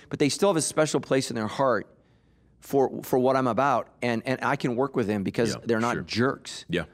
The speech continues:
Speaker 1: We,
Speaker 2: right,
Speaker 1: we
Speaker 2: right.
Speaker 1: might disagree on policy,
Speaker 2: Right.
Speaker 1: a-, a-, and oftentimes that's where I feel like I'm torn. I'm like, "Okay, I might agree with you on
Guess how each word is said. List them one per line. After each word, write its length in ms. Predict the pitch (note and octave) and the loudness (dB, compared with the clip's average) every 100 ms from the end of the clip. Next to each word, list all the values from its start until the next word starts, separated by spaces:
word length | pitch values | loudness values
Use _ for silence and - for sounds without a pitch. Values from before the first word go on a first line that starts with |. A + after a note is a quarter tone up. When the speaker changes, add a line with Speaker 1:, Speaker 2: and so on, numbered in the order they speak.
| _ | _
Speaker 1:
We, 80 | - | 2
Speaker 2:
right, 160 | D3 E3 | 2 4
Speaker 1:
we 80 | E3+ | 4
Speaker 2:
right. 40 | |
Speaker 1:
might 140 | F#3+ C3+ | 4 2
disagree 260 | C3+ D#3 | -2 0
on 100 | B2 | 0
policy, 600 | G#2 D#3+ G3+ E3 A#2+ G#2+ | 0 2 4 2 0 -2
Speaker 2:
Right. 180 | D#2+ C2+ - _ _ _ - | -4 -8 -12 _ _ _ -8
Speaker 1:
a-, 100 | - | -4
a-, 260 | E3 D#3 D#3+ | -2 0 2
and 80 | D#3+ | 2
oftentimes 480 | G#3+ F3+ D#3+ D3 | 2 0 2 2
that's 160 | C#3+ D#3 | 0 0
where 80 | C#3 | 0
I 40 | |
feel 120 | B2+ C#3+ | 2 0
like 140 | B2+ | 0
I'm 100 | A2+ | 0
torn. 220 | - C#3+ | 0 -2
I'm 80 | A2 | 0
like, 180 | G#2 G2+ _ C#3+ | -2 -6 _ -2
"Okay, 300 | C#3 B2 G2+ - - | 0 0 -2 -6 -2
I 100 | C#3 | 2
might 200 | F3 D#3+ | 4 2
agree 180 | B2+ D3 | 4 2
with 180 | C3 B2+ | 2 2
you 140 | C3 | 2
on 240 | A#2 A2 | 2 -2